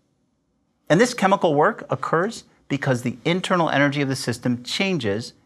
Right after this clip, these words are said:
in response to changes in the composition of the system. So mathematically, the chemical potential is written as seen here.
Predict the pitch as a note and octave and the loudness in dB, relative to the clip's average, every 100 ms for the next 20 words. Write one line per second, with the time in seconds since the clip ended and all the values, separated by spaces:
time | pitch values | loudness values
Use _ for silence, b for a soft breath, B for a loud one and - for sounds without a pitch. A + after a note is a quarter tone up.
0 | _ C3 C3+ D3+ - - D#3 G#2+ - - | _ -2 0 -2 -4 0 2 0 -6 -6
1 | C3 - C3 G#2+ G#2+ G#2+ - _ - C3+ | -6 -2 -2 0 -4 -6 -14 _ -4 -2
2 | C3+ - D#3 D3 C#3 F#3 - G#2+ G2+ B2 | -4 -4 -4 -2 -4 -4 -4 -6 -8 -6
3 | A#2 A2+ A#2 - - - _ _ _ _ | -4 -4 -4 -6 -10 -12 _ _ _ _
4 | _ _ _ _ B B B B - F#3 | _ _ _ _ B B B B 4 4
5 | E3+ B B - D3 G3+ G3+ D3 D3 A#3 | 4 B B 0 4 4 4 2 4 6
6 | A#3 - F2 F2+ - _ _ - C#3+ E3 | 4 0 -4 -4 -14 _ _ -4 2 2
7 | D3+ C#3+ B2 A#2+ A2+ - A#2+ C#3+ A#2+ B2 | 2 0 0 -2 -2 -2 -2 -2 -2 0
8 | D3 D#3 D3 - C3+ - D3 C#3 G3 - | 0 -2 -2 -2 -2 0 -2 0 0 -2